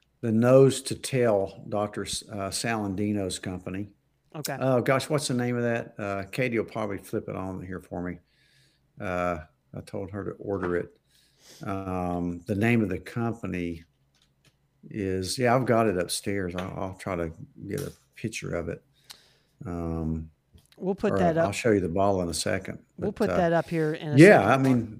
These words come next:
Speaker 1: it has some pretty good stuff. And I think it has actually got some B P C one fifty-seven, which is a heart and soil. Yeah, that's a good, thank you. It's not heart and soul,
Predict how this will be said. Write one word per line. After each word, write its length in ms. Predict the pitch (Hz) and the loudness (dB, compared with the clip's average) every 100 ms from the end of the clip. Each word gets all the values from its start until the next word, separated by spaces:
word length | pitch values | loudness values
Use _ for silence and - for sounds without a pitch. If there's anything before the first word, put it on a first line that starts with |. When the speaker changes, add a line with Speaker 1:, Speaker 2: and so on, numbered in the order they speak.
| - | -14
Speaker 1:
it 140 | 113 | -4
has 160 | 151 139 | -2 0
some 140 | 117 | -2
pretty 180 | 113 120 | -2 -2
good 100 | 104 | -2
stuff. 300 | - 139 143 | -2 -2 -2
And 100 | 127 | -2
I 60 | 156 | -4
think 260 | 160 294 | -4 -8
it 80 | 147 | -4
has 180 | 143 - | -4 -4
actually 380 | 156 220 254 220 | -4 -4 -4 -2
got 200 | 113 110 | -2 -2
some 180 | - 92 | -4 -4
B 140 | 113 | -6
P 160 | - 110 | -6 -8
C 200 | - 117 | -4 -4
one 180 | 110 110 | -4 -6
fifty-seven, 680 | 113 - - 113 123 110 | -10 -12 -10 -8 -8 -8
which 200 | 104 85 | -12 -12
is 120 | - 95 | -12 -12
a 120 | 95 _ - _ | -14 _ -20 _
heart 460 | - 160 175 190 180 | 2 8 8 8 2
and 160 | 127 117 | -2 0
soil. 680 | - - 160 120 85 - - _ _ _ _ _ _ _ _ _ - | 2 4 6 4 2 -10 -20 _ _ _ _ _ _ _ _ _ -8
Yeah, 280 | 104 92 85 - - - - | -6 -6 -10 -14 -18 -18 -10
that's 200 | 113 113 | -10 -8
a 20 | 110 | -2
good, 260 | 113 95 _ _ _ | -2 -2 _ _ _
thank 300 | 127 123 - | 0 0 -2
you. 80 | - - - - - - | -10 -16 -16 -16 -16 -12
It's 200 | 90 - | -8 0
not 280 | 139 131 - | 0 0 0
heart 260 | 127 113 | 0 0
and 100 | - | 0
soul, 540 | - - 107 76 82 | -2 2 2 0 -4